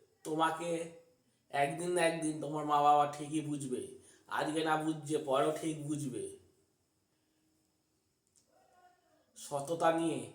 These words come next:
আমাদের সবসময় কাজ করতে হবে। আমরা জানি সৎ পথের জয় সর্বত্র,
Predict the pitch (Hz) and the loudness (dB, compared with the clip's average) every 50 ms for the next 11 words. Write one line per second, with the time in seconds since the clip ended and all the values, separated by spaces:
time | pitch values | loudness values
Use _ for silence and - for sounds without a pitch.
0 | - _ _ _ _ _ _ _ _ _ _ _ 131 131 131 143 143 156 151 135 | -20 _ _ _ _ _ _ _ _ _ _ _ -4 -2 0 0 0 0 -2 -4
1 | - - - 151 139 143 - 165 165 160 151 - 147 143 - - - 147 139 - | -4 -8 -6 -6 -4 -4 -4 -4 -4 -4 -4 -4 -4 -4 -4 -6 -8 -8 -10 -8
2 | - 139 123 113 107 98 92 - - - _ _ _ _ _ _ _ _ _ _ | -8 -8 -8 -8 -10 -12 -14 -18 -20 -20 _ _ _ _ _ _ _ _ _ _
3 | _ _ - - - - 147 139 143 156 160 156 156 160 147 143 143 131 127 - | _ _ -18 -18 -14 -6 -4 -2 0 2 2 2 4 2 2 2 0 -2 -6 -6
4 | - - - 151 147 147 - - 170 170 - 196 180 175 170 170 - - - - | -8 -10 -2 -2 -2 -2 0 -2 -2 0 0 2 2 2 2 2 -2 -6 -14 -18
5 | - - _ _ _ _ - 151 151 151 151 156 156 156 - - 156 156 156 156 | -20 -20 _ _ _ _ -10 -4 -2 0 2 2 2 0 2 0 2 2 2 2
6 | 156 156 - - - | 0 -2 -4 -6 -6